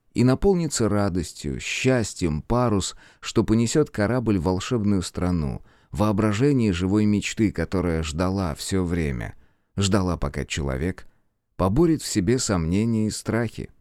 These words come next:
Родители понимали, что в этом бушующем океане жизни нужно было иметь надежный корабль, который преодолевал бы смело все препятствия.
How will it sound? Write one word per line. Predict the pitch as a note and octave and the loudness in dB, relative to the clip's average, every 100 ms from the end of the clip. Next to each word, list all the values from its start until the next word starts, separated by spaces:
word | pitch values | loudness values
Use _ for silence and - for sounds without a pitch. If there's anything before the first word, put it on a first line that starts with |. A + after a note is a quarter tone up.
| _ _ | _ _
Родители | - G#2+ A2 B2+ C3+ B2 | 0 2 4 4 4 2
понимали, | B2 A#2 A2+ F2 D#2+ | 4 4 4 4 2
что | - G2+ | 0 2
в | G2 | 2
этом | A2+ A#2 G#2+ | 2 2 2
бушующем | A#2 - C3+ A2+ - G2 F2+ | 2 2 4 4 2 0 0
океане | F2 G#2+ B2+ C3+ | 2 2 2 2
жизни | F#2+ F2 C#3+ C#3 G#2 | 0 2 2 2 2
нужно | E2+ G#2 B2 G#2+ F#2 | 2 2 2 2 2
было | F2+ G2+ F#2+ | 2 2 4
иметь | F#2 A2+ - | 4 2 0
надежный | F#2+ D#2+ F#2+ E2 F2 | 0 2 0 0 -2
корабль, | - D2+ C2+ A#1 A1+ - _ _ _ | -2 -4 -4 -6 -10 -14 _ _ _
который | - F#2+ A#2+ A#2 | -4 0 2 2
преодолевал | G#2 G2 G2 G2 F#2+ A#2+ | 2 2 4 2 2 2
бы | G#2 G2 | 0 0
смело | - G#2 G#2+ G2 | 2 2 2 0
все | - F2 E2+ | -2 -2 0
препятствия. | F#2+ F#2 E2+ - - B1 G#1 | -2 -2 -2 -4 -8 -10 -10